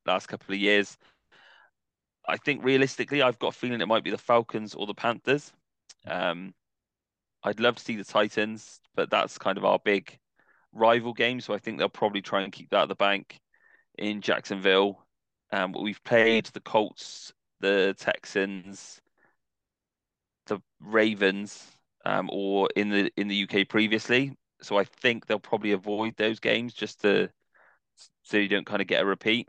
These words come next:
But who knows? They may, may, may be at the point now that they're willing to consider kind of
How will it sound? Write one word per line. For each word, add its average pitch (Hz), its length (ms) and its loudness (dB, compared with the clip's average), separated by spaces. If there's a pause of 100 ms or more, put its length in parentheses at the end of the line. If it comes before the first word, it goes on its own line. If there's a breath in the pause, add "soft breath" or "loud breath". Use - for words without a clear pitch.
(120)
But 95 240 4 (500)
who 117 140 -6
knows? 104 240 0
They 104 100 -2
may, 98 280 -4 (120)
may, 101 140 -2
may 101 160 2
be 101 80 0
at - 60 -2
the - 60 -8
point 90 220 -4
now 95 140 2
that 85 160 0
they're 95 120 4
willing 95 220 -4
to - 120 -18
consider 98 440 0
kind 98 220 -4
of 98 180 -4